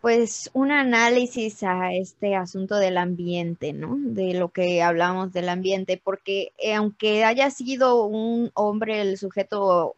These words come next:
que haya pasado por toda esta violencia, eh, tiene muchas características en común con violencias que, pues, obviamente las mujeres también, de que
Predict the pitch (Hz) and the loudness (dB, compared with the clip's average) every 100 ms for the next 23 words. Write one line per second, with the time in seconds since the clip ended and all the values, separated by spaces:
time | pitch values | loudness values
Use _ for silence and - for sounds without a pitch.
0 | - 185 185 190 196 190 190 - _ _ | -4 0 2 2 2 2 2 -4 _ _
1 | 190 185 202 202 202 196 202 208 202 202 | -4 -2 0 0 0 -4 0 0 2 0
2 | - 233 262 277 285 285 302 302 330 _ | 0 0 2 0 0 0 2 2 -2 _
3 | _ _ _ - - - 240 240 233 226 | _ _ _ -20 -4 2 4 6 4 4
4 | 226 214 226 233 233 240 233 202 202 214 | 0 -2 -2 0 0 0 -2 -2 -4 -4
5 | 226 202 196 - 190 185 180 185 180 185 | -2 0 -2 -2 -2 -2 -4 -4 -2 -4
6 | - 185 180 185 185 180 175 175 170 175 | -8 -6 -6 -6 -6 -6 -4 -4 -6 -8
7 | 175 170 170 170 175 170 170 165 180 170 | -2 0 0 -2 -2 -2 -2 -2 -4 0
8 | 180 170 175 - _ _ _ _ _ - | 2 2 0 -10 _ _ _ _ _ 0
9 | 262 254 240 233 233 226 220 220 196 202 | 2 2 2 0 2 0 2 0 -2 -2
10 | 202 202 175 175 208 214 175 175 170 180 | -2 -2 -4 -6 -6 -6 -6 -6 -6 -8
11 | - _ - 180 190 185 180 175 165 165 | -12 _ -12 -6 -6 -6 -8 -6 -6 -8